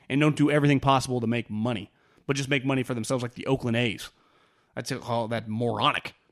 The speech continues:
It's just poor business. Luckily, Billy Beane is a dynamic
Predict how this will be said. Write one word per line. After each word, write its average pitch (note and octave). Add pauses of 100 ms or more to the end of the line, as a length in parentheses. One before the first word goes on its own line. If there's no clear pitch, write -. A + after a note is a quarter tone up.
It's A#2
just -
poor D3
business. B2+ (240)
Luckily, D3
Billy B2
Beane B2+
is - (460)
a C3
dynamic B2